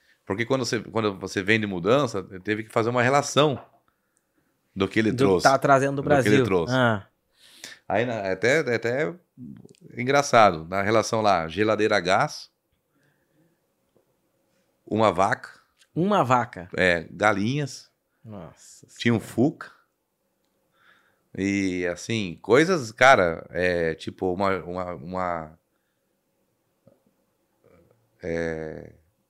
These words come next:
Speaker 1: uma, uma televisão a, você ligava na, na, na bateria, né?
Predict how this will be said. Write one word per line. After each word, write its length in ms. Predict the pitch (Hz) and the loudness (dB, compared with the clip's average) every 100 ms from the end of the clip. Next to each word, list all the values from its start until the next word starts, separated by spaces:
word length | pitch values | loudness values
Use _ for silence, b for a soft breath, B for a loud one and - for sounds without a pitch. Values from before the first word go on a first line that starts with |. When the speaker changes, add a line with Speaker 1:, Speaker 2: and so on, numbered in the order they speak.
| _ _ | _ _
Speaker 1:
uma, 220 | _ - - | _ -14 -14
uma 640 | - 87 90 87 82 80 | -10 -8 -6 -6 -8 -10
televisão 640 | - 92 95 85 90 101 95 | -10 -8 -6 -4 -2 0 0
a, 420 | 87 80 76 78 _ _ _ _ _ 92 _ _ _ _ _ _ _ _ _ 110 107 _ _ _ _ _ _ _ _ _ _ _ - 71 | 0 -2 -8 -16 _ _ _ _ _ _ _ _ _ _ _ _ _ _ _ _ _ _ _ _ _ _ _ _ _ _ _ _ -18 -14
você 320 | 82 - 95 | -10 -4 -4
ligava 420 | 92 95 101 95 | -4 2 4 4
na, 140 | 95 | 0
na, 240 | 90 87 85 | -2 -4 -6
na 160 | 85 | -6
bateria, 560 | 90 90 92 85 131 156 | -4 -2 -4 -2 0 0
né? 180 | 139 | -2